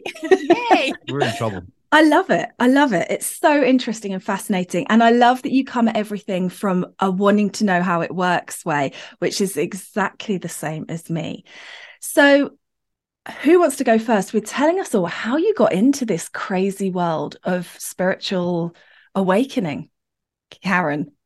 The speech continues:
Speaker 1: Me? No, I think Will.
Speaker 2: <laughs>
Speaker 1: Well, because the podcast was your baby.
Speaker 2: <sighs> Uh, okay. So, um, I, I've always been into this stuff. I've been, I've been interested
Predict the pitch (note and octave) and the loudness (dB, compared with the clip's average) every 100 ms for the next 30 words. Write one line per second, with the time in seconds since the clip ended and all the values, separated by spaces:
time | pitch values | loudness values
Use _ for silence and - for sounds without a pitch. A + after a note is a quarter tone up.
0 | _ _ _ - F#3 A#3+ - G3+ A3+ G3 | _ _ _ -12 -10 -8 -8 -6 -4 -4
1 | G#3+ D4 E3+ D#3+ D#3+ D3 C#3+ D3 - _ | -2 -4 -2 -4 -4 -6 -6 -6 -8 _
2 | _ - G#3 B3+ A3 - - - C#4 D4 | _ 2 4 6 4 2 -2 0 2 2
3 | A#3+ D4+ D#4 E4 E4+ D#4 - C#4+ D4 F4 | 2 0 0 -2 -2 -4 -4 -4 -4 -4
4 | F4 C#4 G#3+ G#3 F3 E3 D#3+ - D#3+ _ | -2 -2 0 2 2 0 -2 -10 -16 _
5 | _ _ _ _ _ _ _ _ _ D3+ | _ _ _ _ _ _ _ _ _ 0
6 | B2 G2+ F#3+ G#3 - - A#2+ G#2 F2+ E2 | 2 -2 -10 -14 -14 -2 0 2 0 -2
7 | - - D#2+ C#2 - D3 C3+ C3 C3 C3 | -4 -4 -8 -8 0 4 6 6 6 6
8 | C3 C3 C3 - A#2+ A2+ A2 G#2 G#2 G#2 | 4 2 -2 -2 0 2 2 0 -2 -6
9 | - - C3+ B2+ B2+ G#3 C3+ B2 B2+ - | -6 -4 -2 2 4 2 2 2 2 0
10 | G2+ F2+ E2+ E2 F2 E2 - - - - | -4 -6 -10 -6 -4 -4 -8 -10 -8 -8
11 | - A#2 G#2 - A2 F#2+ G2+ A#2 B2+ A#2+ | -8 -6 -4 -4 -2 0 2 2 2 -4
12 | - F2 | -6 -8